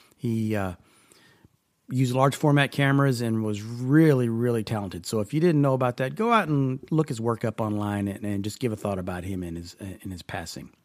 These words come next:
And now more about this, uh, Supreme Court ruling. Uh,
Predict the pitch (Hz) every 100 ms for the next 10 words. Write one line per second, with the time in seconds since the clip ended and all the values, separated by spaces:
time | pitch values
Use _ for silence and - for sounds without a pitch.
0 | _ _ _ _ - 147 190 180 190 151
1 | 123 113 - 113 104 - - 107 - 127
2 | 127 107 123 95 90 85 71 78 - _
3 | _ _ - 120